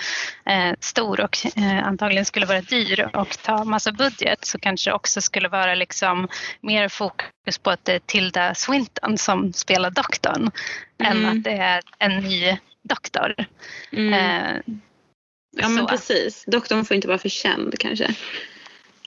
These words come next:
Speaker 1: Nej.
Speaker 2: Eh, jag vet inte.
Speaker 1: Sen, sen tror jag att det, det kommer, eh, överraska mig väldigt mycket om de väljer att, eh, ta en till kvinna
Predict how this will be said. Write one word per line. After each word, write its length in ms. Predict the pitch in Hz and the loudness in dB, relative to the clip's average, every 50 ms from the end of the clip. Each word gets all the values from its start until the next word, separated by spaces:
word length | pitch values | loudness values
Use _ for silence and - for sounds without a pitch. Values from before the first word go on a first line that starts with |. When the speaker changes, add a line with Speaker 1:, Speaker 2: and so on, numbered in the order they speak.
| - _ _ _ _ _ | -20 _ _ _ _ _
Speaker 1:
Nej. 440 | - 220 220 226 226 220 214 220 220 208 202 - - | -8 -6 -6 -6 -4 0 2 2 2 2 0 -2 -4
Speaker 2:
Eh, 240 | - - - - - - - - - _ _ _ _ _ _ _ _ _ _ _ _ _ _ | -2 -2 -2 -4 -6 -8 -12 -18 -20 _ _ _ _ _ _ _ _ _ _ _ _ _ _
jag 140 | 208 214 202 | 0 2 4
vet 240 | 214 208 - - | 2 2 2 -2
inte. 120 | - - - | -4 -4 0
Speaker 1:
Sen, 240 | - 208 214 233 226 - _ - - - - - - - _ | 2 2 2 2 0 -2 _ -14 -12 -12 -12 -12 -14 -12 _
sen 240 | - 214 220 233 | 0 0 0 0
tror 320 | - - - 294 277 254 240 | -2 -2 0 0 2 2 4
jag 420 | 214 190 180 180 180 190 190 - - | 4 4 4 4 2 2 0 0 0
att 560 | 208 196 - - - - - - - - - - - - - - - - - - - - | 0 0 0 -2 -8 -8 -6 -4 -4 -4 -6 -8 -16 -10 -10 -10 -10 -10 -16 -20 -6 0
det, 320 | - 196 185 175 180 175 160 - _ _ _ _ _ _ | 2 4 4 4 2 0 -2 -8 _ _ _ _ _ _
det 200 | - 220 208 - | -2 -2 -2 0
kommer, 500 | - - 214 208 202 202 202 190 180 190 196 | -2 -2 0 2 2 2 2 2 0 0 2
eh, 240 | 185 185 185 180 180 - - _ _ - - | 2 4 2 2 -2 -6 -14 _ _ -2 -2
överraska 400 | 214 196 208 214 202 - - 202 | 0 2 2 2 2 2 0 0
mig 160 | 180 175 170 - | 0 0 0 0
väldigt 340 | - 214 196 208 240 247 - | 0 0 2 2 0 0 0
mycket 160 | 214 190 - | -2 -2 0
om 120 | 196 190 190 | -2 -2 0
de 140 | 190 185 180 | -2 0 0
väljer 480 | 180 175 180 175 180 175 175 190 196 | 0 -2 0 2 2 2 2 2 2
att, 260 | 190 196 202 - 143 - - - - - - - _ - - _ _ _ _ _ _ - | 2 2 0 0 -2 -4 -10 -16 -16 -16 -18 -20 _ -20 -20 _ _ _ _ _ _ -2
eh, 280 | 196 190 - - - 62 - - - - - _ | 0 0 0 0 -2 -4 -2 -4 -4 -4 -6 _
ta 200 | - - 202 185 | -2 2 2 2
en 140 | 180 180 175 | 2 0 -2
till 240 | - - 202 185 | -2 -2 -2 -2
kvinna 440 | - - - 202 196 202 208 214 202 | -2 -2 -2 -2 0 2 0 0 0